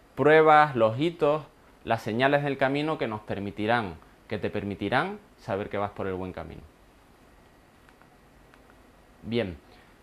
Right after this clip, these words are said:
hasta ahora lo que hemos hecho en las píldoras teóricas, en las primeras partes, tanto en la teoría como en los ejercicios,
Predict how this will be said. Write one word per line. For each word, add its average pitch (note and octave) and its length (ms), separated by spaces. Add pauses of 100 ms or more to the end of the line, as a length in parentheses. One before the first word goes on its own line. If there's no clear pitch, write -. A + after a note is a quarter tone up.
(1040)
hasta - 300
ahora E3 360
lo D3 120
que B2 60
hemos C3 200
hecho C3 160
en C3+ 60
las B2 120
píldoras A2+ 440
teóricas, C#3+ 720
en G2+ 80
las G#2 100
primeras G2+ 360
partes, C#3 400
tanto G2+ 240
en G2 80
la E2+ 120
teoría A#2+ 640
como G2 160
en F#2+ 60
los F#2 160
ejercicios, C3+ 640